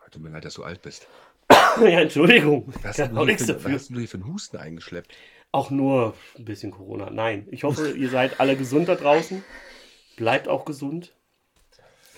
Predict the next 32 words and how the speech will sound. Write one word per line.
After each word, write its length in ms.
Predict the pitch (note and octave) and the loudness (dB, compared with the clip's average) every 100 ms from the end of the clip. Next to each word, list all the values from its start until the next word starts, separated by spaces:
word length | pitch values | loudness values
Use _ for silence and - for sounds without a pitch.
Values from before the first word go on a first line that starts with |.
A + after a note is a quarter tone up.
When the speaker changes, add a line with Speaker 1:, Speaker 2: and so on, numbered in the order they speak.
| - | -16
Speaker 2:
Corona 380 | B2 G#2+ B2 | -12 -6 -6
ist 160 | A#2+ - | -6 -8
wieder 200 | A#2+ A#2 | -8 -6
am, 240 | A2+ A2 A2 | -6 -8 -10
am 300 | A2 A2 G#2+ | -10 -10 -12
Vormarsch. 540 | - A#2 C3+ D3 - | -8 -6 -4 -6 -10
Also 220 | - A2 | -12 -10
Speaker 1:
Wahnsinn, 200 | A#2 D3 B2 | -8 -6 -8
wie 80 | |
viel 120 | A#2 B2+ | -8 -8
Speaker 2:
passt 100 | C3+ | -6
auf 80 | D#3 | -4
euch 60 | D#3+ | -2
Speaker 1:
Schnee 120 | B3 | -2
Speaker 2:
auf. 60 | |
Speaker 1:
jetzt 220 | C#4+ - - | -4 -8 -12
fällt. 400 | - D#3 - - - | -10 -8 -10 -14 -20
Speaker 2:
Ja, 180 | - - E3+ | -10 -8 -6
es 100 | E3+ | -8
ist 200 | C3 - | -10 -4
irre, 180 | D3 B2 | -2 0
ne? 220 | C3 F#3+ | 0 -2
Es 120 | - B2 | -4 -8
ist 160 | B2 | -8
Wahnsinn, 400 | B2+ D3 E3+ D#3+ | -4 -4 -4 -6
wie 80 | D3 | -6
viel 140 | C#3+ | -10
Schnee 260 | B2+ - E3+ | -8 -4 -4
es 120 | F3+ | -4
fällt, 360 | - D#3 D3+ D3+ | -6 -4 -4 -8
wie 120 | B2+ | -16
viel, 340 | C3 C#3 B2+ | -12 -8 -8